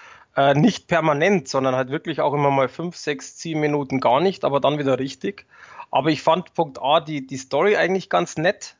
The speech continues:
Ist halt für, klar, Animationsfilm ist meistens die Story total blöd, aber für einen Animationsfilm ganz nett. Und wie gesagt, die Gags und so mega geil. Also ich war, wie gesagt, begeistert. Ich sag kurz, worum es geht. Es geht quasi,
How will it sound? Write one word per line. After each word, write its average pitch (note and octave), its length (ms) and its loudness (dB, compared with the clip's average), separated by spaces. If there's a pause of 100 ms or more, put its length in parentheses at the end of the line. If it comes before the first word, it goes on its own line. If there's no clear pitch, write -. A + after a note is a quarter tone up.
(160)
Ist - 160 -8
halt D#3 160 0
für, D#3+ 400 -2
klar, C3+ 340 2
Animationsfilm C#3+ 880 -6
ist - 300 -8
meistens C3 420 -4
die C3+ 100 -10
Story B2+ 400 -2 (540)
total A#2+ 280 -2
blöd, C3+ 360 2 (160)
aber B2 380 2
für - 140 0
einen B2+ 100 2
Animationsfilm D3 760 0
ganz D#3+ 220 0
nett. D#3+ 240 2 (960)
Und D#3 340 4
wie D#3 100 0
gesagt, - 280 -2
die C3 100 0
Gags D#3 320 2
und D#3 100 0
so C#3+ 160 -2
mega C3 360 2
geil. G#2+ 380 -4
Also A#2+ 240 -6
ich B2 180 -10
war, C#3+ 140 2
wie C#3+ 40 -4
gesagt, C#3 280 -6
begeistert. B2 540 -4 (120)
Ich C3 120 -12
sag E3+ 180 0
kurz, G3 200 0
worum D#3+ 200 0
es - 160 -6
geht. G#3 380 -2 (600)
Es - 180 -4
geht - 180 -2
quasi, E3 500 2